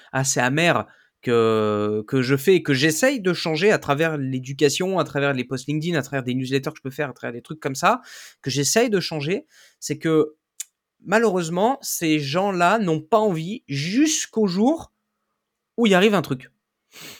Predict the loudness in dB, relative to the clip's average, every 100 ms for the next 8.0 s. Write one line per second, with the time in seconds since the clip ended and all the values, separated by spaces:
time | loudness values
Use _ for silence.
0 | _ _ -6 -4 2 2 2 0 0 2
1 | 2 -2 0 0 0 -2 -10 -2 2 2
2 | 2 -4 0 -2 -2 -4 -4 -2 -4 -6
3 | _ _ _ _ _ _ -4 2 4 6
4 | 4 -2 -4 -4 -2 0 2 2 -2 -4
5 | -4 -4 -4 -4 -6 -2 -2 0 -2 -2
6 | -2 -4 -4 0 0 0 -6 -2 -4 -4
7 | -8 -6 -6 -8 -8 -8 -8 -10 -10